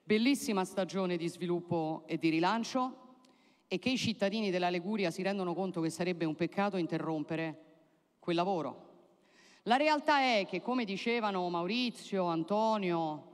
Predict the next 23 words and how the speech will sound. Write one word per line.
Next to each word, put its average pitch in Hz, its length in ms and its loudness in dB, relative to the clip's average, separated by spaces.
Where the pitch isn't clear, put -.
Matteo, 160 840 0
noi 254 160 0
siamo 262 180 2
una 233 140 2
coalizione 214 520 0
compatta 254 720 0
che 226 140 -2
sta 240 120 0
insieme 220 320 0
per 180 140 -2
scelta, 277 920 -2
che 214 140 0
non 320 220 4
sta - 160 2
insieme 254 540 2
per 214 600 2
interesse 208 760 0
o 196 60 -2
semplicemente 208 720 -2
perché 196 280 0
condivide 247 560 2
un 226 140 2
nemico 226 720 0